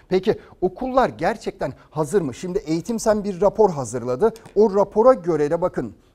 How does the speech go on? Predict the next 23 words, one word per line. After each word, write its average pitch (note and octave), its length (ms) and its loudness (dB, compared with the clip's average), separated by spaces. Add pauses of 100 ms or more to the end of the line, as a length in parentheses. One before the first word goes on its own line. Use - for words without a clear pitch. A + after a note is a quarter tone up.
(240)
temizlik G3 520 -6
personeli F3+ 680 -2 (200)
yetersiz F3+ 600 -2
okullarda. A2 640 -8 (260)
Sınıf G3+ 440 -2
mevcudu F#3 600 -4 (200)
çok A#3+ 340 0
fazla D#3+ 560 0 (280)
ve F3 140 -2 (120)
uzaktan C#3+ 580 -4
eğitim E3+ 420 -4
konusu. A2+ 420 -12 (720)
Biliyorsunuz D3+ 560 -6
otuz C#3 320 -14
bir E3 100 -8
Ağustos'tan D#3 500 -6
yirmi C#3+ 420 -6
bir F3+ 80 -4
Eylül'e D#3+ 300 -6
kadar D#3+ 340 -6
uzaktan C#3+ 500 -8
eğitim C3 380 -10
görecekler. G2 580 -16